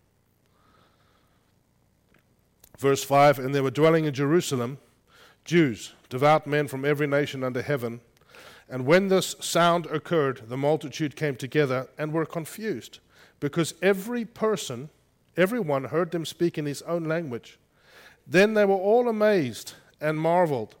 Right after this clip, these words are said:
saying to one another, 'Look, are not all these who speak Galileans? And how is it that we, we hear each in our own language in which we were born?'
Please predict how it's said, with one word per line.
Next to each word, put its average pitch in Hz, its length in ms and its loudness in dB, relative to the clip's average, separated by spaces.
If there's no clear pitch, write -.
saying 208 340 4
to 180 120 -4
one 170 120 0
another, 160 300 0
'Look, 247 380 -4
are 175 100 -6
not 277 180 -4
all 240 220 -6
these 220 240 -8
who 190 80 -8
speak 180 320 -8
Galileans? 131 720 -4
And 151 100 -4
how 233 240 2
is 240 200 -4
it 165 100 -8
that 160 200 -2
we, 165 160 -4
we 185 180 -4
hear 160 400 0
each 262 300 -6
in 175 180 -6
our 160 220 -2
own 180 200 0
language 143 420 -2
in 131 120 -6
which 143 240 -8
we 143 140 -4
were 131 180 -2
born?' 113 460 -8